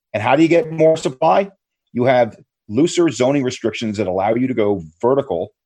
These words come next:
in more places. I use an expression, "The sky is the solution." Having more vertical affordable housing is the solution.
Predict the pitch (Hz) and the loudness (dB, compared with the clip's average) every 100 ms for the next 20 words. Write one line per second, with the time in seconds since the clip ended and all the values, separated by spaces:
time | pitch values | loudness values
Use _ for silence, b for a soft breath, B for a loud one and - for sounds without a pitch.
0 | _ 113 117 113 117 135 160 156 78 - | _ -4 0 0 0 0 0 -2 -8 -10
1 | 95 98 110 110 101 - 113 110 90 80 | -6 -4 -4 -6 -8 -6 -4 -2 -4 -12
2 | - - 110 110 107 95 92 - 87 107 | -10 -4 -2 0 -2 -6 -12 -14 -10 -8
3 | 117 - _ _ _ _ - 117 123 113 | -10 -16 _ _ _ _ -4 -2 0 0
4 | 123 139 120 123 117 120 107 117 113 101 | 2 2 2 -2 0 -2 -2 -2 -2 0
5 | 101 101 95 - 107 101 98 - 98 117 | 0 0 -2 -6 -6 -4 -8 -6 -4 -4
6 | - 78 | -6 -10